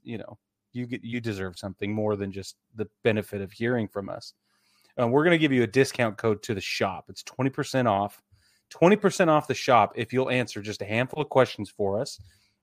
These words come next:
I'm gonna put the survey link here in the comment section right meow so that you can jump in there at your leisure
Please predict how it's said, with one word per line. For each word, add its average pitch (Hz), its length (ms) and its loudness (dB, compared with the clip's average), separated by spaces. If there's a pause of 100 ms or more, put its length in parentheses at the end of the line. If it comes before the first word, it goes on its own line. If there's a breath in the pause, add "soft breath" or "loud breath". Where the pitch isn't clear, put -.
I'm 120 140 2
gonna 185 100 4
put - 160 2
the 131 80 -2
survey 160 480 2
link 110 360 0 (180)
here 123 380 -2
in 147 340 2
the 143 80 2
comment 143 480 0
section 117 420 -2
right 107 420 2
meow 127 540 2 (460 soft breath)
so 135 200 4
that 120 120 2
you 127 200 0
can 151 180 -2
jump 123 300 2
in 120 200 2
there 107 460 0
at 117 220 2
your 135 220 0
leisure 123 680 4